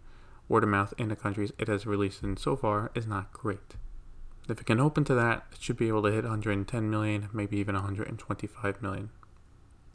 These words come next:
Also, it has taken almost three full months, but Godzilla versus Kong has finally passed one hundred million domestically.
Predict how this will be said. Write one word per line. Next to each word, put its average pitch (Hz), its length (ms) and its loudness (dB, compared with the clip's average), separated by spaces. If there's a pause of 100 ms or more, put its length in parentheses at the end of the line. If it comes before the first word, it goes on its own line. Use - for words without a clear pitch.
(100)
Also, 110 460 4
it 113 80 -2
has 110 140 -2
taken 104 400 -2
almost 104 360 -2
three 143 140 0
full - 240 -4
months, 107 440 -4 (280)
but - 140 -8
Godzilla 113 440 2
versus 143 320 2
Kong 101 360 0
has 107 160 -10
finally 127 400 0
passed 107 340 -2
one 117 100 -2
hundred 110 220 -2
million 101 460 -2
domestically. 107 560 -6